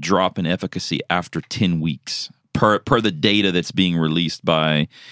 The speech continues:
you know, the real scientists out there, so-called. So why are we giving a six-month-old that has virtually a z-, zero point zero zero, however many zeros, chance of getting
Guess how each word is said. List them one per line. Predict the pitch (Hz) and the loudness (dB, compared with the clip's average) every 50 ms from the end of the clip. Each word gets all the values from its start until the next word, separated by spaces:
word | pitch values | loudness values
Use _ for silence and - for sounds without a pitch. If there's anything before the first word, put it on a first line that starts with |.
| - - _ - | -20 -14 _ -2
you | - | 0
know, | 101 90 82 | 2 2 2
the | 78 90 | 2 2
real | 82 80 90 90 92 87 | 2 2 2 2 2 2
scientists | 85 - - 95 90 90 85 85 - - 87 - - - - - - | 0 -2 -2 -2 0 0 0 -2 -4 -6 -8 -8 -8 -14 -10 -6 -4
out | 80 76 - - | -4 -4 -4 -6
there, | - - - - - - | -10 -12 -10 -12 -12 -12
so-called. | 113 - - 92 78 - - 60 64 67 67 - - - - - - - - - - - | -6 -2 0 0 0 0 -2 -4 -4 -6 -8 -10 -14 -20 -20 -20 -20 -20 -20 -18 -14 -4
So | - - 135 135 127 120 - - | 0 2 2 4 2 0 0 0
why | - 101 117 151 170 | 2 4 4 4 4
are | 208 226 | 0 0
we | 190 156 151 | 0 0 0
giving | 131 123 147 147 131 131 117 | 2 2 2 2 2 2 0
a | 104 | 0
six-month-old | 98 - - - 156 - - - - 101 95 92 - 85 76 76 78 76 | -2 -2 -4 -4 -6 -6 -6 -4 -2 -2 -2 -2 -2 0 0 0 0 0
that | - 80 - | -2 -2 0
has | - 117 110 110 110 | 0 0 0 0 0
virtually | 107 113 113 123 127 - - 147 131 120 113 110 107 98 - | 2 2 2 2 2 0 0 0 2 2 2 2 0 0 0
a | 101 98 95 | 0 0 0
z-, | 90 95 87 - _ _ - - - - - | -2 -4 -8 -12 _ _ -18 -14 -12 -10 -8
zero | 80 82 107 117 123 131 127 123 113 | -4 0 0 2 2 2 2 2 2
point | 110 - - 113 107 98 | 0 0 0 0 0 0
zero | 80 87 101 101 107 107 104 | 0 0 0 2 2 2 2
zero, | 98 101 98 78 80 | 2 0 0 0 0
however | 98 101 101 101 | 0 0 0 2
many | 101 95 90 85 | 0 0 0 0
zeros, | 87 101 101 90 85 80 78 78 82 82 - | 0 0 0 2 2 0 0 -2 -4 -4 -4
chance | - - 127 120 120 - - | 0 0 2 2 0 -2 -6
of | 82 82 | -6 -2
getting | 82 107 107 107 92 87 87 | 0 0 2 2 0 0 -2